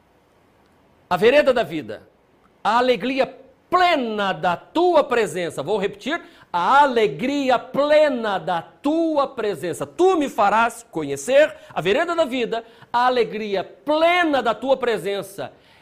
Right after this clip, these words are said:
eterno prazer à sua direita. Na verdade, a palavra de Deus nos mostra também em Apocalipse vinte e um, versículo de número cinco, nos diz, aquele que estava sentado no trono disse:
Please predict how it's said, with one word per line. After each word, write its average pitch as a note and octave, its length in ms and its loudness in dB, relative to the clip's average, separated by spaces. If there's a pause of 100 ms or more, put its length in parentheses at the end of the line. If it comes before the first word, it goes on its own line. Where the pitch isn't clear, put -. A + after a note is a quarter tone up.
(120)
eterno C4+ 1160 0
prazer A3 720 -2
à F#3+ 100 -6
sua F3+ 320 -10
direita. B2+ 460 -12 (1600)
Na A2+ 80 -14
verdade, D3+ 360 -4
a E3 40 -2
palavra E3 320 -4
de C3+ 100 -12
Deus D#3 240 -8
nos C3+ 140 -12
mostra E3 300 -8
também D3+ 260 -8
em D#3 40 -10
Apocalipse D#3 560 -10
vinte E3+ 220 -12
e D#3+ 60 -8
um, E3+ 100 -8
versículo C#3+ 460 -12
de C3+ 100 -10
número D3 180 -10
cinco, F3+ 360 -12
nos D3 140 -10
diz, D#3+ 340 -10 (1600)
aquele F3+ 300 -2
que - 80 -8
estava D#3+ 400 -6
sentado D#3 520 -8
no D3 120 -8
trono F#3 500 -6
disse: B2+ 720 -10